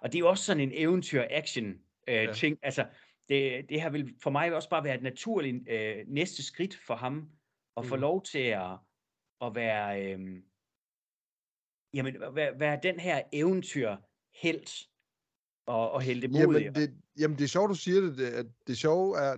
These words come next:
Speaker 2: når du siger det på den måde, der, så er det jo sådan lidt, jeg tænker sådan, jeg synes jo endnu ikke, han er sådan gudesmuk. Jeg synes jo bare, han er bare, han er sådan en regular guy. Altså, han er en flot fyr. Øh, men jeg tror, han er også sådan en fyr, der virkelig også bare kan, kan lige vende den, og så kan han se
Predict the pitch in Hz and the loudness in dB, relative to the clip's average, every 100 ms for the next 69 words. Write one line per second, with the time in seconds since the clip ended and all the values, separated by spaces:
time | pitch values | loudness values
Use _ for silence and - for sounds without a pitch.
0 | 123 123 123 113 - 135 147 117 107 120 | -6 -10 -8 -8 -8 -2 -2 -2 -6 -6
1 | 120 123 123 127 113 139 135 139 127 135 | -6 -2 -2 -2 -2 0 0 0 -2 -4
2 | 135 131 131 117 135 147 131 127 123 123 | -8 -8 -8 -6 -4 -6 -8 -10 -8 -8
3 | 107 - - - - - 131 139 147 151 | -10 -20 -20 -20 -20 -12 -10 -8 -4 -2
4 | 160 160 147 120 107 - _ _ _ 131 | -2 -4 -6 -4 -6 -10 _ _ _ -12
5 | 113 110 - 196 214 208 135 123 117 117 | -10 -10 -2 4 6 6 4 0 -6 -6
6 | 113 160 143 151 143 131 151 151 117 113 | -10 -10 -4 -2 -2 -6 -6 -6 -6 -6
7 | 151 131 113 107 151 190 156 117 110 107 | -6 -6 -8 -4 -4 -4 -4 -2 -2 -2
8 | - 110 123 147 - _ - 117 120 117 | -6 -6 -6 -8 -14 _ -12 -8 -8 -8
9 | 120 117 160 - - 196 123 95 - _ | -10 -8 -8 -8 -8 -6 -4 -6 -10 _
10 | _ _ 131 120 113 123 127 123 - 175 | _ _ -6 -4 -4 -6 -4 -4 -6 -2
11 | 160 143 151 165 185 165 135 - 180 135 | 0 2 0 -2 -2 -4 -6 -2 0 0
12 | 120 139 156 147 139 - 131 147 - 113 | 0 -2 0 0 -2 -4 -8 -6 -8 -8
13 | 104 _ _ _ _ - 143 135 165 139 | -8 _ _ _ _ -6 -4 -2 -2 2
14 | 143 180 - 120 113 - - 147 117 127 | 2 0 -6 -6 -6 -8 -8 -8 -6 -8